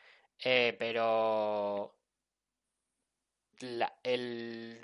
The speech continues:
noventa por ciento de las cosas estaban ya en el Doom dos. Es bastante,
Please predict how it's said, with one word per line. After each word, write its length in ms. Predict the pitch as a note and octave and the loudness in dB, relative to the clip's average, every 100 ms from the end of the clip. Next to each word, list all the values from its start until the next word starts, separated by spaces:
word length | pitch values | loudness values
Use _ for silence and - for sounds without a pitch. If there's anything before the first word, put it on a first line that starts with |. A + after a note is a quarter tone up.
| A#2+ | -6
noventa 540 | A#2+ A#2+ B2+ C#3+ D3+ D3+ | 0 4 4 6 6 6
por 160 | D3 | 4
ciento 640 | - D3 D3 D3+ D#3 D#3+ - | 0 -2 0 0 0 0 -4
de 200 | C#3 C3+ | -4 -2
las 240 | C3 - | 0 -2
cosas 460 | - D3 F3+ F3 - | -2 -2 -2 -4 -6
estaban 500 | B2+ - A2+ A#2 A#2 | -8 -2 -2 -2 -4
ya 280 | A#2 B2 B2+ | -2 -2 -4
en 200 | A#2 A2+ | -8 -10
el 340 | G#2+ G#2+ G#2 | -10 -10 -12
Doom 220 | A2+ A#2 | -8 -8
dos. 260 | A2 G2+ - | -6 -8 -6
Es 100 | C3 | -2
bastante, 680 | C3+ C3+ D3 C#3+ D3 C#3+ | 0 2 0 4 6 6